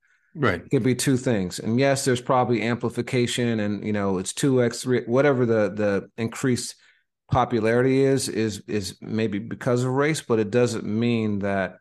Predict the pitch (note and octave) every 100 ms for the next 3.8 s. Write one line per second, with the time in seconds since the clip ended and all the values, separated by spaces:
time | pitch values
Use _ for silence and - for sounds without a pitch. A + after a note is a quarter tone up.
0 | _ _ _ _ _ C3 B2+ B2 A#2+ A#2
1 | - _ _ - B2+ B2 C3 B2 A#2+ B2+
2 | D3 A#2 G2+ - A2+ A2 A#2 A#2+ B2 A#2
3 | B2 A#2+ A#2+ A#2+ C#3+ A2+ F2+